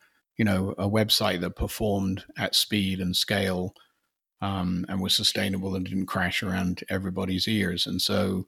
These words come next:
um, it's kinda ironic. So now it's much cheaper to put together the infrastructure. We've got all these cloud services. Um, but on the other hand, it's a lot more expensive to get noticed.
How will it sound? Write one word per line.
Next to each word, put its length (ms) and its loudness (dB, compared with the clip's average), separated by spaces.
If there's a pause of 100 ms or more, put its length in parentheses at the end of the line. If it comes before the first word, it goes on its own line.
(340)
um, 180 2
it's 100 2
kinda 200 8
ironic. 360 8
So 140 4
now 160 8
it's 160 2
much 180 2
cheaper 320 4
to 80 0
put 160 2
together 300 4
the 100 2
infrastructure. 640 2
We've 140 2
got 100 -2
all 80 0
these 160 0
cloud 340 0
services. 680 4 (380)
Um, 420 0
but 100 6
on 120 6
the 80 4
other 140 6
hand, 260 2
it's 140 4
a 40 0
lot 140 0
more 160 0
expensive 520 -2
to 60 -6
get 160 -2
noticed. 500 -2